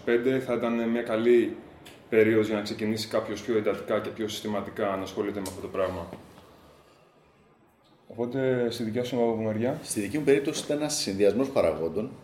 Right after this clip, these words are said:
Speaker 2: Ήταν, ε, το ότι είχα παρακολουθήσει τον αδερφό μου, ο οποίος έκανε κάποιες επιχειρηματικές κινήσεις και είχαμε ξεκινήσει και κάτι μαζί, αλλά ήταν πολύ πάρεργο για μένα, δεν ήταν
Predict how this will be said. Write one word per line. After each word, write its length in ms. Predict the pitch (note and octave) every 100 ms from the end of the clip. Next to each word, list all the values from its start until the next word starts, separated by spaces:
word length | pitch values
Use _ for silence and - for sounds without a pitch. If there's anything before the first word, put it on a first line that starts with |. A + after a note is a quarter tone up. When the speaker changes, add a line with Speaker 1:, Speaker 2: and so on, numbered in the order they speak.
| - - -
Speaker 2:
Ήταν, 360 | A2+ C3+ A2+
ε, 420 | G2 F2 D#2+ D2+ D2 - - - - -
το 80 |
ότι 140 | F#2 A2+
είχα 100 | B2
παρακολουθήσει 720 | A#2+ G2 F#2+ E2+ A2+ A2 G2
τον 200 | - A#2
αδερφό 340 | G#2 - G#2
μου, 80 | G2
ο 40 | F2+
οποίος 200 | G2 F#2+
έκανε 240 | A#2 G#2
κάποιες 380 | F2+ F2+ - F2
επιχειρηματικές 640 | - - E2 E2 - F#2+ F2
κινήσεις 340 | E2+ F2+ F2+
και 100 | -
είχαμε 300 | F2 F#2+ F2+ - - -
ξεκινήσει 420 | - - G2+ A2
και 100 | -
κάτι 260 | - G2+ F#2+
μαζί, 460 | E2+ D#2+ E2 B2 C3+ - -
αλλά 100 | G2
ήταν 240 | A2 B2 A2+
πολύ 500 | G#2+ G#2 A#2 A2 - - - - - - - - - _ _ _ -
πάρεργο 500 | A#2+ A2+ G2 E2+ D#2+
για 120 | D2 D#2+
μένα, 280 | D#2+ E2
δεν 140 | F2 G2
ήταν 180 | F#2